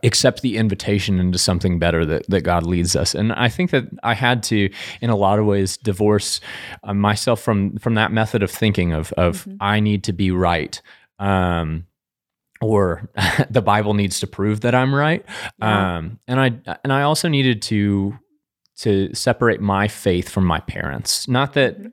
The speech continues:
Speaker 1: I, we no longer identify as Christians, 'cause both of us do,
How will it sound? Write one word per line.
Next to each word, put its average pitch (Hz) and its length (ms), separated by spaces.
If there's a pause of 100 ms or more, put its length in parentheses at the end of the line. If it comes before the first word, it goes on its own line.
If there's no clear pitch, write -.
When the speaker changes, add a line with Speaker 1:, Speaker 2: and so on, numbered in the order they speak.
Speaker 1:
I, - 300
we 107 220
no 107 200
longer 104 320
identify 92 720 (280)
as - 160
Christians, 139 420
'cause 110 140
both 117 240
of 113 80
us 104 220
do, 147 360